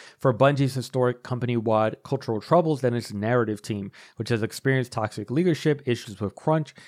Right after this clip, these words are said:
and at times unmanageable separation between ideas of old Bungie and new Bungie culture and more, all within the last five or six years." I would definitely recommend you go to I G N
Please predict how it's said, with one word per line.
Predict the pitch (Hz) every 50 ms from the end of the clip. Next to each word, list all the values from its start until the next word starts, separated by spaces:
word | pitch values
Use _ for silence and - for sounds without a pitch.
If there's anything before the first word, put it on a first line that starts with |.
| - - -
and | - 110
at | 117 -
times | - - 131 131 139 135 135 - -
unmanageable | 127 135 135 127 123 123 127 117 107 117 107 113 113
separation | - - 117 107 - 104 110 113 117 - 117 110
between | 104 - - 113 110 107 -
ideas | 104 101 104 95 110 107 110 107 -
of | - 107 101 98 - _ -
old | 131 131 143 147 131
Bungie | 117 127 117 117 113 107 113 107 -
and | - 101 95 98 98
new | 113 131 147 143
Bungie | 127 123 117 113 107 104 95 -
culture | - - 190 202 - - 135 127 127 127
and | - 110 110 107 107 -
more, | - 98 104 120 131 131 113 101 92 - - - - - - _ -
all | - 120 127 139
within | 135 143 135 - 135 127
the | 123 117
last | 117 110 107 104 104 - - _ _
five | - 110 104 104 104 - -
or | 107 101 98
six | - - - 98 92 - - - - _ - - _ _
years." | - 98 110 131 127 107 - - - - _ - - - - _
I | - 123
would | 127 139 135
definitely | 151 156 156 156 165 160 147
recommend | 147 151 147 - 139 135 135 139 135 123
you | 139 147
go | 135 113 123 120 123 127
to | - 131 -
I | 113 117 123
G | 117 117 120 120
N | 120 120 117